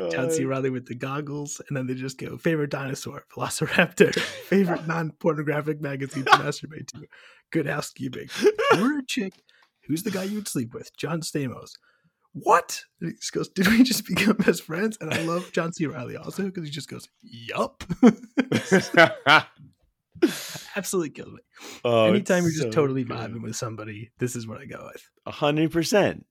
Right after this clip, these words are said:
Speaker 2: Uh, it's on my honorables. It's, it's an absolute classic. It's like, anyone can use this so many times. Wow. So that's number, oh my God, yeah, number two. Uh, well,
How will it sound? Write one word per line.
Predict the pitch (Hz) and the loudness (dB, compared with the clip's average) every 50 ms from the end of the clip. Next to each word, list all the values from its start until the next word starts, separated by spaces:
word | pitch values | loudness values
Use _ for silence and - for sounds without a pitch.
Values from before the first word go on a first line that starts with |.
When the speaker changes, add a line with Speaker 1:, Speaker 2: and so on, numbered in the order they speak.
| _ _ - | _ _ 2
Speaker 2:
Uh, | 131 113 98 82 - - | 4 4 4 4 2 -4
it's | - 101 - 113 | -10 -8 -4 -4
on | 110 110 | -4 -2
my | 123 123 117 | -2 -2 0
honorables. | 101 92 90 95 101 104 104 98 107 107 107 107 104 98 95 - | 0 -2 -2 -2 -2 -4 -4 -4 -4 -2 -2 -2 -4 -6 -10 -12
It's, | 98 95 - - - - - - - | -14 -14 -14 -16 -18 -18 -18 -16 -8
it's | - 113 107 - 120 | -6 -6 -4 -4 -4
an | 117 120 - _ _ - | -6 -6 -8 _ _ -6
absolute | 113 110 107 107 110 110 - - - 110 107 101 98 95 87 | -4 -2 -2 -2 -4 -4 -8 -10 -8 -6 -6 -4 -6 -6 -8
classic. | - - 92 85 78 73 - - - - - - - - _ _ | -6 -4 -2 -2 -2 -4 -6 -8 -12 -14 -14 -18 -20 -20 _ _
It's | - 92 82 - - | -12 -12 -10 -6 -6
like, | 90 85 80 80 - _ _ _ _ _ _ _ _ _ _ _ _ _ _ - | -4 -4 -4 -6 -10 _ _ _ _ _ _ _ _ _ _ _ _ _ _ -4
anyone | 131 131 127 117 113 110 104 | -2 0 0 0 0 -2 -2
can | - 107 98 | -4 -6 -6
use | 92 92 87 80 78 | -4 -6 -6 -6 -4
this | 87 85 82 80 - - - - _ _ _ _ _ | -4 -4 -4 -4 -6 -10 -16 -20 _ _ _ _ _
so | - - - - - 113 104 | -16 -14 -10 -8 -6 -6 -6
many | 92 90 82 78 | -6 -6 -8 -8
times. | - 80 - - - - - - - - - _ _ _ _ _ _ _ _ _ _ _ _ _ _ _ _ _ _ _ _ - | -8 -10 -10 -10 -12 -16 -16 -16 -16 -18 -18 _ _ _ _ _ _ _ _ _ _ _ _ _ _ _ _ _ _ _ _ -14
Wow. | 78 73 - - - - - _ _ _ | -12 -10 -10 -10 -10 -14 -18 _ _ _
So | - 101 90 | -12 -6 -4
that's | 92 107 - | -4 -4 -4
number, | - 113 90 73 - _ _ _ - | -6 -6 -6 -8 -10 _ _ _ -18
oh | 85 | -16
my | 92 85 64 | -14 -12 -10
God, | 64 82 85 71 | -10 -10 -10 -10
yeah, | 69 76 76 - _ - | -12 -12 -12 -14 _ -18
number | 76 76 - | -16 -16 -14
two. | - - 117 120 - _ _ _ - - - - _ _ _ _ | -12 -12 -12 -12 -14 _ _ _ -20 -20 -20 -20 _ _ _ _
Uh, | 90 90 87 85 85 82 82 82 80 78 78 76 76 73 73 76 71 71 - _ _ _ _ _ _ _ _ _ _ _ _ _ | -2 0 0 2 0 0 0 -2 -2 -4 -4 -4 -6 -6 -6 -6 -6 -8 -10 _ _ _ _ _ _ _ _ _ _ _ _ _
well, | 73 85 117 135 98 69 67 73 - | -14 -12 -12 -10 -10 -12 -12 -14 -18